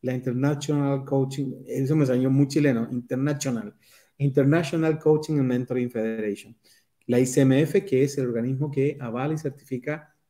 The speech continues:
todos los cursos que nosotros hacemos. Por lo tanto, eh, fíjate, todo lo que hay por tomar la decisión ahora, y aquí es donde,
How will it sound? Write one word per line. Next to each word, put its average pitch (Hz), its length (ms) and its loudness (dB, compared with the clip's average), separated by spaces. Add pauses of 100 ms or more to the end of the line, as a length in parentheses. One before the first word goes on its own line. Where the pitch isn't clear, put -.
(100)
todos 175 360 6
los 165 160 0
cursos 135 380 -4
que 113 100 -8
nosotros 113 420 -6
hacemos. - 480 -16 (480)
Por 139 120 4
lo 139 40 6
tanto, 226 440 6 (340)
eh, 151 180 4
fíjate, 196 420 6
todo 254 260 6
lo 233 80 8
que 170 160 8
hay 226 240 2
por - 220 -2
tomar 165 220 2
la 185 80 2
decisión 156 360 -2
ahora, 117 400 -6
y 113 100 -8
aquí 123 220 2
es 175 60 2
donde, 156 420 0